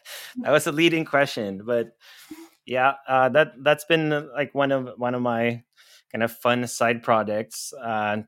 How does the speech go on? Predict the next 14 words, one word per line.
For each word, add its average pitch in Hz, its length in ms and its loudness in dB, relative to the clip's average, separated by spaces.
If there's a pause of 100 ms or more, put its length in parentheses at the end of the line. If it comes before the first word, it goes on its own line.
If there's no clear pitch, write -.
(120)
which 139 480 -6
turned 143 340 2
into 135 440 0
something 127 380 -4
more, 123 500 2 (140)
uh, 117 380 2 (1040)
uh, 113 240 4
potentially 156 560 -2
useful 143 400 -2
for 127 260 2
others 131 540 0
as - 160 -18
well. 131 280 4
It, 117 140 -4